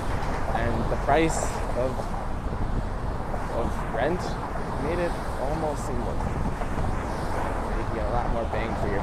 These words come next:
buck when it comes to affording whatever they're selling. The trade-off is you're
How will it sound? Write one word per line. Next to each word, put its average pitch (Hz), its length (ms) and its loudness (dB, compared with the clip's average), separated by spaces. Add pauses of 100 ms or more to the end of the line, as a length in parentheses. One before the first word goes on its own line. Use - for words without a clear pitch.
buck 92 240 0
when 98 80 2
it - 160 0
comes - 320 0
to - 80 0 (1200)
affording 113 480 2 (1300)
whatever 113 320 4
they're 104 240 2
selling. 110 320 2 (2500)
The - 120 2 (280)
trade-off 147 460 6
is - 160 6
you're 120 160 4